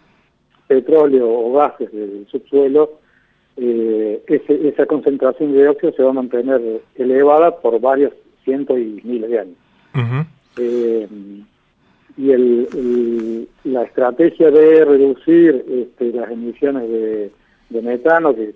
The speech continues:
Speaker 1: son las de vida útil más corta, unos diez años, doce,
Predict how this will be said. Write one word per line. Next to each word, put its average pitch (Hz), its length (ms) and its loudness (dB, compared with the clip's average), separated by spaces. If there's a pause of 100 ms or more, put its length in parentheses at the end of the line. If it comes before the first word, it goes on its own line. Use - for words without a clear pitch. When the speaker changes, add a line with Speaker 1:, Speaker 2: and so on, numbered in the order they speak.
Speaker 1:
son 117 160 -6
las 113 120 -8
de 101 360 -8
vida 117 260 -6
útil 117 240 -8
más 120 160 -12
corta, 143 580 0
unos 107 280 -16
diez 120 160 -4
años, 117 400 -4 (100)
doce, 113 460 -8